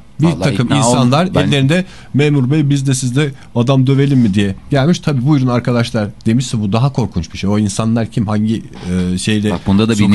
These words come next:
Speaker 2: nezikliği
Speaker 1: çıktılar
Speaker 2: var
Speaker 1: falan
Speaker 2: adamın.
Speaker 1: diye.
Speaker 2: "Buyurun memur bey, <laughs> biz de katılacağız size." Hay hay.
Speaker 1: Yani o, o başka bir korku yaratıyor. Demek ki polis, e, elinde sopasıyla kendine desteğe gelen insanları, e,
Speaker 2: Böyle bir dünya
Speaker 1: "Buyurun
Speaker 2: nasıl?
Speaker 1: arkadaşlar, bu taraf sizin, bu taraf sizin.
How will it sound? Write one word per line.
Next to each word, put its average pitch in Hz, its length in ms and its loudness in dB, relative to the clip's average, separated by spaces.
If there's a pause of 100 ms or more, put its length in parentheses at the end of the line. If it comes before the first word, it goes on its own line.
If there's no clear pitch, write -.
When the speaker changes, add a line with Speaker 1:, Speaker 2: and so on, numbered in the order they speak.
Speaker 2:
nezikliği 98 120 2
Speaker 1:
çıktılar 127 300 2
Speaker 2:
var 101 60 2
Speaker 1:
falan 101 120 2
Speaker 2:
adamın. 123 220 2
Speaker 1:
diye. 98 180 0 (200)
Speaker 2:
"Buyurun 120 260 2
memur 101 340 2
bey, 90 100 0 (180)
<laughs> - 160 -14
biz 104 160 -6
de 117 80 0
katılacağız 92 520 -2
size." 90 220 -6 (100)
Hay 92 180 -2
hay. - 140 0
Speaker 1:
Yani 131 180 0 (200)
o, 131 400 0
o 127 120 0
başka 127 300 0
bir 185 60 0
korku 180 280 0
yaratıyor. 104 300 0
Demek 117 300 0
ki 151 140 0
polis, 123 400 -2 (140)
e, 107 60 0
elinde 107 440 0
sopasıyla 117 600 -2
kendine 110 440 0
desteğe 110 360 0
gelen 107 340 0
insanları, 104 640 0 (380)
e, 87 40 -8
Speaker 2:
Böyle 90 380 2
bir 92 80 -2
dünya 92 220 0
Speaker 1:
"Buyurun 202 140 2
Speaker 2:
nasıl? 120 120 0
Speaker 1:
arkadaşlar, 104 480 0
bu 143 80 -2
taraf 110 260 -2
sizin, 139 340 -2
bu 151 60 -12
taraf 107 260 0
sizin. 170 320 -2